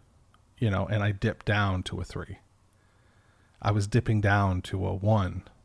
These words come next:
you know, and this is on a scale of ten. So I was, you know, I was not in a good place.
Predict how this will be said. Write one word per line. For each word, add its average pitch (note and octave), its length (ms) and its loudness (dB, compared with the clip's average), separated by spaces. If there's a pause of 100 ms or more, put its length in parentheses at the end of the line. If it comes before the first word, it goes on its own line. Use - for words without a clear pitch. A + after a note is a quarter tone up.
(920)
you G#2 120 -2
know, F2+ 300 -4 (2000)
and G#2+ 160 0
this A2 140 0
is G#2+ 100 0
on G2+ 160 2
a G2 40 -2
scale G2 280 -2
of F#2+ 120 -8
ten. F#2+ 480 -4
So - 200 -6
I G#2 120 0
was, G#2 260 -4 (640)
you B2 80 2
know, G2 140 0
I G2+ 80 -2
was C3+ 300 2
not E3+ 180 4
in E3+ 120 4
a D#3+ 60 0
good A#2+ 240 -2
place. B2+ 580 -4